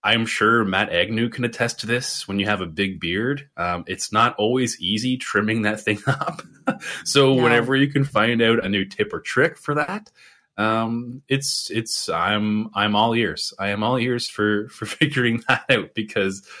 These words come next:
Speaker 1: um, and, and, and it's also, um, for your self-image too. I mean, like, i-, if you look good, you feel good type of thing. And so if you can look
Speaker 2: Exactly.
Speaker 1: a-, as good as, and spick and span as you can, then you're probably gonna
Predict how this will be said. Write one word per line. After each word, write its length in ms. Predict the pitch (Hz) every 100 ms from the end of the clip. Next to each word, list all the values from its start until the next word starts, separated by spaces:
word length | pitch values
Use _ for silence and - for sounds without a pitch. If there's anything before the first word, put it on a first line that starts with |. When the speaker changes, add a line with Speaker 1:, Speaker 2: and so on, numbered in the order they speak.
| - _ _
Speaker 1:
um, 840 | 92 95 95 95 95 95 98 98 - _
and, 320 | 117 117 120 117
and, 240 | 127 131
and 160 | 143 147
it's 100 | 208
also, 640 | 214 - 269 233 160 127
um, 400 | 120 117 110 104 -
for 120 | 120
your 180 | 104 104
self-image 600 | - 95 101 107 78 -
too. 180 | 110
I 40 | 80
mean, 240 | 92 95
like, 220 | 92 95 - - - _ _ -
i-, 140 | 98
if 220 | 117 -
you 80 | 101
look 320 | 120 202 202
good, 500 | - 160 160 156 151
you 80 | 107
feel 320 | 104 - 117
good 260 | 113 101 87
type 260 | - 98 98
of 60 |
thing. 320 | - 95 92
And 160 | 90 87 _ _
so 200 | - 104
if 200 | 101 95
you 80 | 120
can 160 | 135 117
look 220 | 113 107
Speaker 2:
Exactly. 280 | 104 98 101
Speaker 1:
a-, 80 | 98
as 100 | 101
good 340 | - 170 160 151
as, 260 | 123 -
and 140 | - 117
spick 260 | - 147
and 120 | 135
span 320 | 131 120 123 123
as 100 | 107
you 80 | 104
can, 360 | 104 113 160
then 180 | 147 101
you're 100 | 101
probably 260 | - 107 104
gonna 320 | 107 104 107